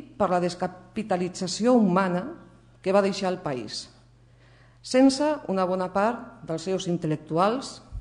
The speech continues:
dels seus científics, de professionals de-, destacats de diversos sectors, metges, advocats,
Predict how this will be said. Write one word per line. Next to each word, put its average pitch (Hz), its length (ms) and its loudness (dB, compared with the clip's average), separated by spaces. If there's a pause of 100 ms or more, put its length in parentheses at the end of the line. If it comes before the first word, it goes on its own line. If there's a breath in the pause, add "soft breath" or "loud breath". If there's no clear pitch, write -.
(100)
dels - 220 -8
seus 170 240 -2
científics, 220 720 -4 (560 loud breath)
de 185 160 0
professionals 214 640 2
de-, 196 100 0 (220)
destacats 214 500 -4
de 185 100 -2
diversos 185 460 -2
sectors, 208 540 -8 (280 loud breath)
metges, 202 440 -2
advocats, 202 580 -6